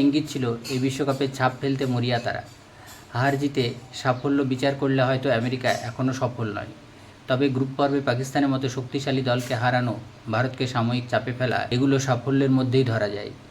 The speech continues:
সুপার এইটে প্রথম ম্যাচে দক্ষিণ আফ্রিকাকেও চমকে দিয়েছিল তারা, যদিও অল্পের জন্য হেরে যায়। দক্ষিণ আফ্রিকার জয়ের পার্থক্য গড়ে দিলেন কাসিগো রাবাডা। দক্ষিণ আফ্রিকা বনাম আমেরিকা ম্যাচে দিয়েই বিশ্বকাপ সুপার এইট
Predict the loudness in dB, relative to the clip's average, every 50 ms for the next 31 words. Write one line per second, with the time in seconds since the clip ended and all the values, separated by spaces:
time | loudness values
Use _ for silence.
0 | -20 -20 -20 -20 -14 -8 -6 -2 2 2 4 4 2 2 0 0 0 0 0 0
1 | 0 0 2 2 2 2 0 0 0 -2 0 0 0 0 0 0 -2 -2 -2 -2
2 | 0 2 0 2 2 2 0 0 2 0 0 0 0 -2 -2 -2 -2 -4 -2 -2
3 | -4 -8 -8 -10 -14 -14 -20 -20 -20 -20 -20 -20 -14 -6 -2 0 0 2 4 4
4 | 4 4 4 2 0 -2 0 0 0 2 2 2 2 2 0 0 -2 -4 -6 -8
5 | -10 -12 -16 -20 -20 -20 -20 -14 -8 -6 -6 -4 0 2 2 2 2 0 0 2
6 | 2 2 2 4 4 4 4 4 2 4 2 2 2 2 -6 -6 -2 -2 2 2
7 | 4 4 4 2 2 2 2 0 -2 -6 -8 -14 -10 -4 -4 -4 -2 -2 0 0
8 | 2 2 2 0 0 -4 -4 -6 -8 -12 -16 -20 -20 -20 -20 -20 -20 -20 -16 -8
9 | -4 -4 -4 -2 0 0 0 0 0 -2 0 0 2 2 2 2 2 0 0 -2
10 | -2 0 0 0 0 0 0 0 2 2 2 0 -2 0 -2 -2 -2 -2 -2 0
11 | 0 2 2 0 -2 -4 -10 -14 -8 -6 -6 -6 -4 -4 -2 -2 -2 -2 -4 -6
12 | -4 -2 -2 -2 -2 -4